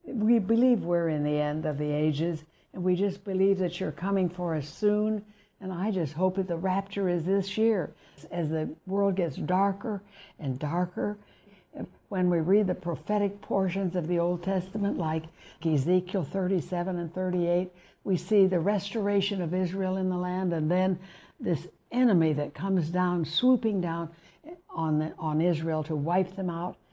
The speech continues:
and then how your, your fury is gonna rise in your face and you're going to destroy them all. They're on the mountains of Israel. Now, this could happen, I probably will, in these young girls and all of these young people's lives.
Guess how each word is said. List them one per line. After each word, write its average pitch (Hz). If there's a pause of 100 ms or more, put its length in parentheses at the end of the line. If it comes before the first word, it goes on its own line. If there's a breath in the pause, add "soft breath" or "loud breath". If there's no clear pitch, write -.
(260 soft breath)
and 170
then 175
how 170
your, 160 (360 soft breath)
your 139
fury 220
is 175
gonna 196
rise 190
in 180
your 175
face 190
and 170
you're 175
going 175
to 170
destroy 175
them 156
all. 151
They're 165
on 160
the 156
mountains 208
of 196
Israel. 147 (680)
Now, 190
this 247
could 247
happen, 208 (520)
I 180
probably 233
will, 170
in 170
these 165
young 190
girls 175
and 160
all 170
of 160
these 170
young 180
people's 175 (260 soft breath)
lives. 156